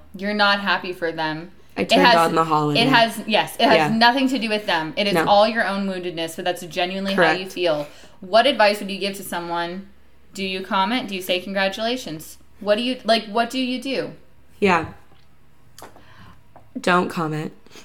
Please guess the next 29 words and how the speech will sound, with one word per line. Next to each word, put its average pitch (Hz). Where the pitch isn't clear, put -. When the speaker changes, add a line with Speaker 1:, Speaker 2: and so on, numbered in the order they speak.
Speaker 2:
I 180
Speaker 1:
Yeah. 185
Speaker 2:
would, -
I 175
would 180
not 170
comment 156
at 156
all. 156
Speaker 1:
Yeah. 185
Speaker 2:
Um, 165
because 180
I 175
think 180
that 175
pushing 202
yourself 170
to 175
comment 160
and 175
to 180
be 175
there 165
for 160
that 160
person, 160
even 185
though 180
it's -